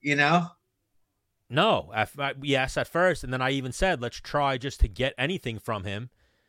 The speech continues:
Speaker 2: and then,
Speaker 1: Yeah.
Speaker 2: and then you hit him up, or is that what you were trying to get him in studio? He started asking about the baby pictures.
Speaker 1: I don't know.
Speaker 2: Remember, you hit him up. And
Speaker 1: Oh,
Speaker 2: he
Speaker 1: no, it wasn't asking about baby pictures. He was asking about the G Fuel.
Speaker 2: Yeah,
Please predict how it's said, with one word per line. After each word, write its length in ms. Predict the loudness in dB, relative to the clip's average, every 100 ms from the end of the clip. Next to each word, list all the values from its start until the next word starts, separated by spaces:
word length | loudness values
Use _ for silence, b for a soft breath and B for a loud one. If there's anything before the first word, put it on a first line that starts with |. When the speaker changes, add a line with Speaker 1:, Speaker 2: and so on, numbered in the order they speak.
| _
Speaker 2:
and 140 | 0 2
then, 140 | 2
Speaker 1:
Yeah. 40 | 0
Speaker 2:
and 180 | 0 4
then 120 | 2
you 80 | 2
hit 140 | 2 0
him 120 | 2
up, 220 | 0 0 -2
or 160 | 0 0
is 180 | -2
that 160 | -2 -2
what 60 | -2
you 60 |
were 40 | -4
trying 180 | -2 -4
to 40 |
get 100 | -2
him 80 | -4
in 60 | -6
studio? 300 | -4 -4 -4
He 60 |
started 260 | -4 -2 0
asking 200 | -2 -4
about 140 | -4
the 60 | -4
baby 240 | -4 -4
pictures. 540 | -6 -10 -14 -20 -20 -20 _ _ _ _ _ _ _ _ _ _ _ _ _ _ _ _ _ _ _ _ _ _ _ -20 -14
Speaker 1:
I 100 | -12
don't 140 | -12
know. 220 | -14 -16 _ _ -2
Speaker 2:
Remember, 260 | 0 2 0
you 140 | 2
hit 140 | 0
him 100 | 2
up. 200 | 2 2 8
And 80 |
Speaker 1:
Oh, 40 | 6
Speaker 2:
he 20 | 8
Speaker 1:
no, 100 | 6
it 120 | 8
wasn't 200 | 8 6
asking 180 | 6 8
about 160 | 8
baby 200 | 8 4
pictures. 140 | 4 0
He 40 |
was 100 | 6
asking 340 | 6 6 0 -2
about 300 | 6 6 6
the 320 | 6 6 6
G 280 | 0 0 0
Fuel. 600 | 0 0 0 0 -6 -10 _ _ -6
Speaker 2:
Yeah, 340 | 0 0